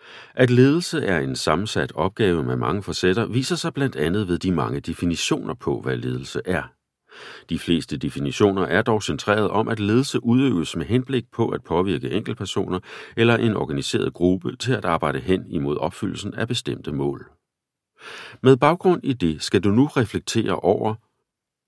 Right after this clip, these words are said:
hvad god ledelse i hjemmeværnet er for dig. Hvad indebærer det for mig som leder? Er du stadig parat til at påtage dig opgaven?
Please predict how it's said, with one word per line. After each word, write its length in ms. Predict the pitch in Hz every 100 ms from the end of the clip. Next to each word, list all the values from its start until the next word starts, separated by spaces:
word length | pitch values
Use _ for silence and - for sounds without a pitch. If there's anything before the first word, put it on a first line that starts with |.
| - - - -
hvad 240 | - 120 123
god 280 | 160 175 131
ledelse 520 | 92 87 95 - 90
i 120 | 90
hjemmeværnet 640 | 85 85 101 95 65 69 -
er 180 | 67 64
for 160 | -
dig. 340 | 64 62 85 101 _ _ _ _ - -
Hvad 200 | 87 95
indebærer 460 | 90 80 90 69 55
det 160 | 62
for 100 | -
mig 300 | 50 58 62
som 180 | - 60
leder? 420 | 53 64 69 85 87 _ _ _ - - - _ -
Er 80 | 139
du 100 | 147
stadig 300 | 147 160 180
parat 340 | 143 101 80
til 140 | -
at 80 | 78
påtage 380 | - 64 - 71
dig 120 | 80
opgaven? 460 | - - 58 53